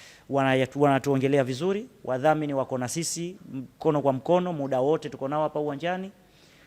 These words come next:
Na hata hivi kuchelewa ni kwa sababu hapa pia huwa tunachelewa kuondoka baada ya,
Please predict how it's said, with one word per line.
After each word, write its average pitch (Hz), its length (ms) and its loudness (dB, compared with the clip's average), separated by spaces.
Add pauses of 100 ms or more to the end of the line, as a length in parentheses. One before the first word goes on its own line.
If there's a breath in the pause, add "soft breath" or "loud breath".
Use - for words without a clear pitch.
(140 soft breath)
Na 120 180 -10 (680)
hata 151 200 0
hivi 156 180 0
kuchelewa 165 520 0
ni 151 80 -6
kwa - 100 -6
sababu 139 360 -4
hapa 151 300 0
pia 151 180 -2
huwa 135 160 -4
tunachelewa 127 480 -6
kuondoka 123 420 -6
baada 117 280 -6
ya, 117 240 -6